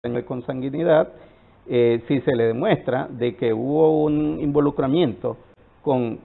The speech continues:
personas naturales o jurídicas afectadas,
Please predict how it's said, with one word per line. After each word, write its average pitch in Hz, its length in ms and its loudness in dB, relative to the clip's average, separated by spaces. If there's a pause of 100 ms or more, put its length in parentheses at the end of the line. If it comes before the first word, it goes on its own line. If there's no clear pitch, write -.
(160)
personas 123 500 2
naturales 117 600 2
o 143 160 2
jurídicas 127 560 0
afectadas, 160 560 0